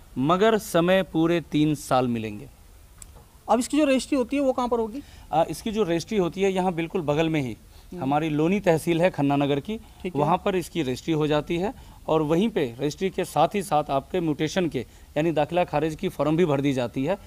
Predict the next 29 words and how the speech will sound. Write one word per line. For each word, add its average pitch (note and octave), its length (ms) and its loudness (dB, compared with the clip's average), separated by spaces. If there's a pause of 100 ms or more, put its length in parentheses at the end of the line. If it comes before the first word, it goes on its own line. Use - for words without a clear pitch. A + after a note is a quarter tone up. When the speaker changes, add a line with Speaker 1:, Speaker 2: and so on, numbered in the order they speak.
(260)
Speaker 1:
जो E3+ 200 0
दो D#3+ 200 2
से F#3 160 -2
ढाई C#3 180 0
महीने C#3 240 -2
में D#3 120 0
आपको D3+ 180 -2
दाखिल C3 260 -2
खारिज B2 200 -4
होकर B2 200 -6
मिल C#3+ 160 -2
जाती G#2 280 -10
हैं G#2+ 80 -10
चीज़ें। C#3+ 300 -14 (240)
Speaker 2:
ठीक F3 220 -4
है, F3 160 -4 (100)
तो G3+ 240 2 (100)
अभी A3 200 6
ये C#4 60 4
जो C4 80 0
हमने C4+ 140 2
साइट A#3 220 4
दिखाई, G#3+ 240 0
ये A#3+ 120 0
तो A#3+ 120 0
वो A3+ 80 6
वाली A#3 140 6
साइट G#3+ 260 0
थी B3 100 -6